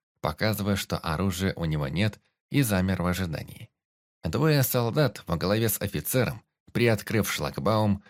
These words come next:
выдвинулись от баррикады к нему, направив стволы автоматов на автомобиль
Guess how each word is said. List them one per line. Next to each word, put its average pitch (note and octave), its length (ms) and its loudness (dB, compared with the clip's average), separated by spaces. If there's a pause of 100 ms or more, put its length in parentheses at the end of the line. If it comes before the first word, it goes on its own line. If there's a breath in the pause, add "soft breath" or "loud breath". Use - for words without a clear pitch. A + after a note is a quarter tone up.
(140 loud breath)
выдвинулись G#2+ 720 2
от F#2 180 -2
баррикады F#2 540 0
к - 180 -12
нему, F2 340 0 (300)
направив B2 560 0
стволы A2 340 -2
автоматов G2+ 640 -2
на G2 180 2
автомобиль F#2+ 720 -2